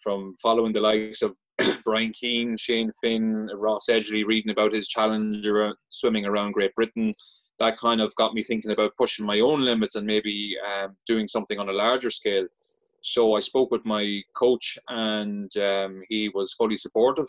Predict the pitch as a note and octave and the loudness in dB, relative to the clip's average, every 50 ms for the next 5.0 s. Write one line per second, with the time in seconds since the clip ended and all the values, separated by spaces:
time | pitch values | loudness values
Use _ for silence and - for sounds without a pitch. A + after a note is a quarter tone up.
0 | - - - A#2 A2+ G#2+ G#2 - - - A2 G#2+ G#2 - - A2 G#2+ G#2+ G2+ G2 | -6 -8 -6 -4 -4 -4 -4 -4 -4 -4 -4 -4 -4 -4 -2 -2 -2 -2 -4 -4
1 | - G#2+ A2 A2 G#2+ G#2+ - - A2 G2+ G2 - - A2+ G2+ - - A2 G2+ G2 | -2 0 2 2 2 2 0 -4 -6 -8 -6 -4 -4 -4 -4 -4 -6 -8 -8 -4
2 | - G#2+ G#2 G#2 G2+ G2 - - - - G#2 G2+ G2+ G2+ G2 G2 F#2+ - _ _ | -2 0 0 2 0 0 -2 -4 -6 -6 -6 -4 -2 0 0 0 -2 -4 _ _
3 | _ - - A#2+ G#2+ G#2 A2 A2 A2 G#2 G2 - - G#2+ G#2 G#2+ G2+ G2 F#2+ G2 | _ -8 -4 -2 0 2 2 2 2 0 -2 -4 -4 -2 -2 0 2 2 2 2
4 | G2 G2 G2+ G2 F#2 - - G#2 G#2+ A2+ C3+ D3+ D3+ - - B2 A2+ G#2+ G#2+ G#2 | 2 2 2 2 0 -2 0 2 2 4 2 2 0 -2 -2 -2 0 0 -2 -4